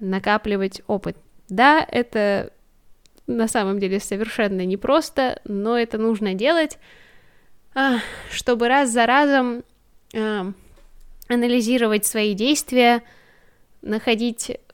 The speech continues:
какие-то ошибки и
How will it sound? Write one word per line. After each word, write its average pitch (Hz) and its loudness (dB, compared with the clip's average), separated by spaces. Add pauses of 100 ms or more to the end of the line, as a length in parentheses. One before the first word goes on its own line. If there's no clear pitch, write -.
(140)
какие-то 208 -4
ошибки 233 -2 (840)
и 220 -2